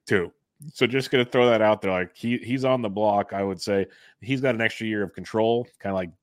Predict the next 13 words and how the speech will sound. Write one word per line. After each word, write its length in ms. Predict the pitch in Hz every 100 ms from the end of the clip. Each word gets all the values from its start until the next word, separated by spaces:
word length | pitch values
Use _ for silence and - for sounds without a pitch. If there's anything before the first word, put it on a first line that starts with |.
| -
Dylan 260 | 98 87
Cease 300 | - 131 120
does. 480 | - 131 127 123 -
So 300 | - - 98
I 40 | 98
have 80 | -
to 60 |
see 140 | - 107
how 100 | 95
picky 360 | - 120 -
the 80 | 120
Brewers 340 | 110 120 120
are. 300 | 117 120 120